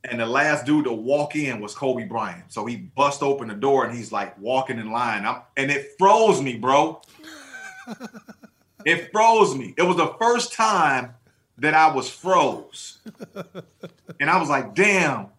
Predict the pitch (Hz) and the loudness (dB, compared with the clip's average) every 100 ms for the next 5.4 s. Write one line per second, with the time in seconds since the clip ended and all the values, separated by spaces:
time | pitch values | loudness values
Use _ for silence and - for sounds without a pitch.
0 | _ _ _ _ 139 147 - 233 226 208 | _ _ _ _ -2 0 2 4 4 2
1 | 180 190 170 165 - - 113 151 202 165 | 2 2 2 0 -2 -8 0 4 6 4
2 | 117 - _ _ 127 147 139 120 117 135 | 0 -8 _ _ -2 0 0 -4 -12 -14
3 | 143 170 _ _ _ _ 175 196 190 180 | -14 -16 _ _ _ _ -2 2 2 2
4 | 180 175 156 110 107 143 196 185 147 160 | 0 2 0 -2 -6 2 4 4 2 0
5 | 143 131 117 | 0 -4 -4